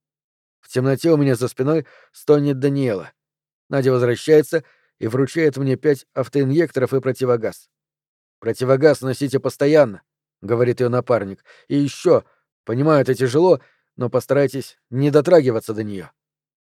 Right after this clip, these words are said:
"Что здесь?" — спрашиваю я. "Морфий. Если дадите все пять сразу,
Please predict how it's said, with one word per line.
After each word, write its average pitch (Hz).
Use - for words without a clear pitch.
"Что -
здесь?" — 101
спрашиваю 110
я. 104
"Морфий. 120
Если 131
дадите 131
все 127
пять 139
сразу, 139